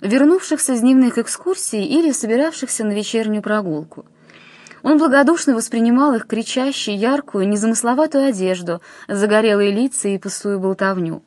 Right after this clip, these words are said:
Бросил в прорезь на стойке ключ и бочком, никем не замеченный, пробрался сквозь толпу и вышел на улицу в душистый вечер.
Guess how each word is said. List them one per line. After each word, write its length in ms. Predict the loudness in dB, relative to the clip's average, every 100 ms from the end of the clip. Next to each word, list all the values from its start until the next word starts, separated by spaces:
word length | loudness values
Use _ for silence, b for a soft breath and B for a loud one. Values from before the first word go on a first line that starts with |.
| B B B B B B B
Бросил 440 | 0 0 2 -2 -2
в 20 |
прорезь 380 | 0 0 0 -4
на 120 | -6
стойке 380 | -2 -4 -4 -6
ключ 420 | -4 -4 -6 -16 b b b
и 100 | 0
бочком, 500 | 0 0 -4 -2 2
никем 320 | 2 2 0 0
не 80 |
замеченный, 720 | 0 2 2 0 -6 -6 -8 b b b b
пробрался 480 | 0 2 2 0 -2
сквозь 300 | -2 -4 -2
толпу 420 | 0 0 0 0
и 80 | 0
вышел 280 | 0 0 2
на 180 | 2 4
улицу 500 | 2 0 -8 -12 -12
в 180 | -8 -6
душистый 480 | -6 -6 -6 -6
вечер. 400 | -4 -4 -6 -12